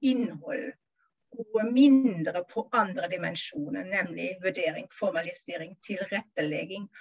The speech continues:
og lærerens rolle. Fordi læreren forsvinner ikke i fleksibel opplæring. Den rollen blir bare annerledes.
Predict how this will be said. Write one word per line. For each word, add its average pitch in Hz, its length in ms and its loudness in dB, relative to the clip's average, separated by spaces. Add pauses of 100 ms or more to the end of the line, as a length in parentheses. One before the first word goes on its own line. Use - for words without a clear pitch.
(180)
og 226 140 2
lærerens 226 880 2
rolle. - 360 -4 (360)
Fordi 233 220 6
læreren 214 520 6
forsvinner 262 720 4
ikke - 440 -4 (200)
i 208 80 -4
fleksibel - 580 -12
opplæring. 170 640 -4 (260)
Den 233 140 6
rollen 247 300 10
blir 220 320 -2
bare 233 320 6
annerledes. - 800 2